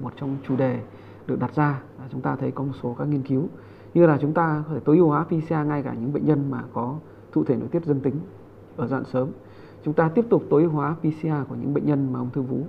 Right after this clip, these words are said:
triple negative. Và mục tiêu tối ưu hóa của P C R trong nhóm bệnh nhân triple negative được đưa ra khi chúng ta thấy thêm vai trò của các A D C, và trong đó là A D C ức chế chop hai,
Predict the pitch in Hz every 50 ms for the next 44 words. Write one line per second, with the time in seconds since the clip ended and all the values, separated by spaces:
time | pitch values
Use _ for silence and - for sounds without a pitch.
0 | - - - - - - - - 156 - - 170 - 143 123 123 127 127 - 180
1 | 175 - - - - - - - - - - - - - - - - - - -
2 | - - - 143 139 139 143 135 - 185 170 160 156 151 156 170 185 180 175 160
3 | 156 156 175 185 - - - - - - - - - - - - 135 - 156 156
4 | 156 170 160 151 147 156 165 147 139 139 139 156 151 147 139 147 143 139 139 -
5 | 190 - 143 131 131 131 135 170 165 165 - 147 135 127 123 - - 151 143 139
6 | 143 139 131 131 131 135 123 131 139 151 139 131 123 127 123 135 143 - - -
7 | - - - - - 165 165 147 147 139 143 143 139 - 147 131 123 120 - 113
8 | - 147 147 143 131 139 135 - - 151 135 123 113 - - - - 135 123 -
9 | 143 139 127 123 123 135 165 160 131 113 113 110 - - - - - - - -
10 | - - 151 139 139 139 139 - - 147 139 131 131 127 131 - - 160 160 -
11 | 143 131 135 143 156 156 - - 175 170 170 - - - - - - - - -
12 | - - - - - - - - - - - - - - 156 156 156 147 131